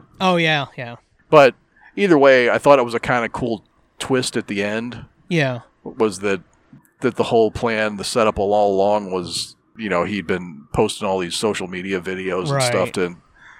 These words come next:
Speaker 2: to get these stupid fuckers all riled up.
Speaker 1: Right.
Speaker 2: It felt very realistic and very, um,
Speaker 1: Whatever do you mean?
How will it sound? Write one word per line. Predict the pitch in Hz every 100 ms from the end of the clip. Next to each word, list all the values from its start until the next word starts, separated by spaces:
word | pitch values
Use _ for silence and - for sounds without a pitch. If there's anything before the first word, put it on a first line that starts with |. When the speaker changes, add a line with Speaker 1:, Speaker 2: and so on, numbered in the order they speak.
| -
Speaker 2:
to | 127
get | - 110
these | 110 92 - -
stupid | - - 110 98
fuckers | - 98 101 85
all | 92 95
riled | 85 90 90 87
up. | 90 95 _ _ _ - _
Speaker 1:
Right. | 135 127 113 117 117 _ _ -
Speaker 2:
It | 127
felt | - 151 131
very | 117 127 127 120
realistic | 104 104 98 92 - 92
and | 90 90
very, | 98 98 92 90 92 - 98
um, | 87 80 156 151 -
Speaker 1:
Whatever | 208 180 180 156
do | 143
you | 160 175
mean? | 175 196 147